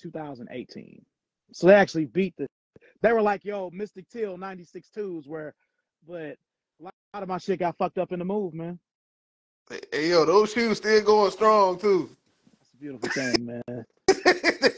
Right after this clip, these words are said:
Speaker 2: They still strong, yo. They, they still held on. I wore 'em this morning for a little bit.
Speaker 1: Yeah.
Speaker 2: Yeah.
Speaker 1: Yeah.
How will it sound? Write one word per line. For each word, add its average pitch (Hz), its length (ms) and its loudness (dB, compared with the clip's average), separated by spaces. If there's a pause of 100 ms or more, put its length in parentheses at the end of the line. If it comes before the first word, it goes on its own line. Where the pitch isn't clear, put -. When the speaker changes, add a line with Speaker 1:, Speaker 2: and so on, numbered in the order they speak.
(120)
Speaker 2:
They 226 100 0
still 285 220 0
strong, 175 640 2
yo. 160 180 -2
They, 170 120 -2 (460)
they 147 100 -4
still 170 340 2
held 170 300 6
on. 165 180 4
I 156 60 4
wore 175 340 6
'em 165 60 -2
this 170 140 0
morning 180 340 4
for 165 120 -2
a 151 120 4
little 170 240 4
bit. 147 240 -2 (460)
Speaker 1:
Yeah. 123 460 0
Speaker 2:
Yeah. 143 180 0 (400)
Speaker 1:
Yeah. 117 260 0